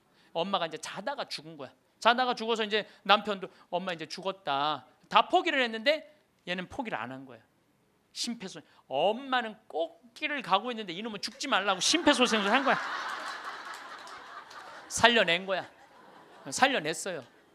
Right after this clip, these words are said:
예. 살려내갖고 엄마가 살아난 상태에서 내가 한 번 더 본 거죠. 그래서 이제 병원에 이제 간 거니까. 그래서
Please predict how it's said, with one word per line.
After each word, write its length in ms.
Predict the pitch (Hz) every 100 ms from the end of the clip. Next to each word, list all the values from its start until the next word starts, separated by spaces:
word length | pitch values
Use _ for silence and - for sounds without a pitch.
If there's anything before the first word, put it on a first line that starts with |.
| _ -
예. 180 | 175 151 - _ _ _
살려내갖고 1040 | - 262 262 214 190 190 185 269 190 - _ _ _
엄마가 320 | 156 185 170
살아난 460 | 160 254 233 180 165
상태에서 420 | 180 170 165 151
내가 320 | 131 135 147 _
한 180 | - 214
번 140 | 175
더 140 | 131 127
본 220 | 147 151
거죠. 440 | 135 - 117 117 _ _ _
그래서 460 | - 170 180 175 262
이제 360 | 196 180 165 _ -
병원에 320 | 151 156 147
이제 120 | 120
간 240 | 123 - 135
거니까. 560 | 143 123 113 120 151 185 _ _ _ _ _ _ _
그래서 760 | - 185 185 180 160 185 226 226